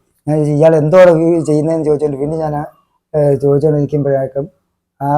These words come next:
അവരുടെ വൈഫ് എന്ന് പറയുന്ന ശ്രീദേവി എന്ന് പേര് പറയുന്ന, ഏഹ്, പിന്നെ പുള്ളിയുടെ വൈഫ്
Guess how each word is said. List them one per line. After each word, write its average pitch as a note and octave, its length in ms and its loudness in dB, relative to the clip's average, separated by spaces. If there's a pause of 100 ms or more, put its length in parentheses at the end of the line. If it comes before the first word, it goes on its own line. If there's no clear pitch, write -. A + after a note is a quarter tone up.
(320)
അവരുടെ C#3 280 4
വൈഫ് C#3+ 360 2
എന്ന് C#3+ 300 -2
പറയുന്ന C3+ 460 -2
ശ്രീദേവി D#3 500 0
എന്ന് C#3 200 0 (180)
പേര് C3+ 180 0
പറയുന്ന, C3 300 -2 (680)
ഏഹ്, C3 160 -4
പിന്നെ C3 220 -2 (160)
പുള്ളിയുടെ C#3 280 0
വൈഫ് B2+ 340 -4